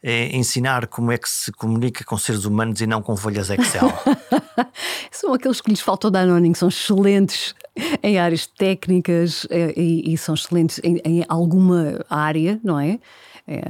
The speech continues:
Speaker 2: I T, ou, ou vendas,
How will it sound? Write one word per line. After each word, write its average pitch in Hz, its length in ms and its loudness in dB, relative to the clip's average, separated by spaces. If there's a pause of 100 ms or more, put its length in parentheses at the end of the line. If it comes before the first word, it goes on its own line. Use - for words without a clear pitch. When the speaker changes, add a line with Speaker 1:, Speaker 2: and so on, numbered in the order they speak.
(180)
Speaker 2:
I 123 40 -6
T, 170 680 2
ou, 131 600 -2
ou 123 60 -2
vendas, 156 580 2